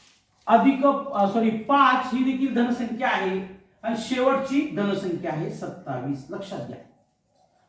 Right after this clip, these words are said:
आता ऋण संख्या कोणकोणत्या आहेत बघू आपण. ऋण संख्या, ऋण संख्या म्हणजे धन संख्या आणि ऋण संख्या याविषयी आपली कॉन्सेप्ट क्लिअर होऊन जाईल. आता ऋण संख्या बघा, वजा पाच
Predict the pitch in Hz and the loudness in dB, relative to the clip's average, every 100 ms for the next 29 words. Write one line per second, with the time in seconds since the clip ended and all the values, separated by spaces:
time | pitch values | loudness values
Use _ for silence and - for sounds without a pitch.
0 | - 269 285 277 277 - 233 240 330 349 | -2 2 4 4 4 0 -2 2 4 4
1 | 320 285 285 285 262 240 233 214 202 160 | 4 2 0 -2 -2 -4 -4 -4 -4 -4
2 | 170 160 165 180 - - - _ - - | -4 -4 -6 -8 -8 -12 -20 _ -20 -20
3 | _ _ _ - 175 202 220 233 196 160 | _ _ _ -8 -2 0 0 0 0 -2
4 | 135 147 131 - - _ _ - _ _ | -2 -4 -6 -8 -16 _ _ -20 _ _
5 | _ - - - _ _ _ - - _ | _ -20 -20 -20 _ _ _ -20 -20 _
6 | _ _ _ 160 175 190 233 - - - | _ _ _ -4 0 2 0 -4 -12 -18
7 | - 160 139 147 - 139 214 226 190 269 | -8 -6 -4 -6 -6 -4 -4 -2 2 2
8 | 302 311 277 330 339 349 330 349 - 294 | 2 2 2 4 2 4 4 4 2 0
9 | - 247 - - - - - 185 247 311 | 0 2 4 2 -6 -16 -18 2 6 8
10 | 320 294 330 302 330 - 277 269 269 311 | 6 2 0 0 0 -4 -2 -2 0 -2
11 | - 269 233 220 196 180 147 131 - 262 | -2 -6 -4 -2 -2 -2 -4 -4 -2 0
12 | 262 302 330 277 247 226 185 190 - - | 4 4 4 2 0 2 2 0 -4 -10
13 | - _ _ _ - 185 247 285 285 277 | -20 _ _ _ -12 -2 2 6 6 4
14 | 269 269 277 | 2 2 0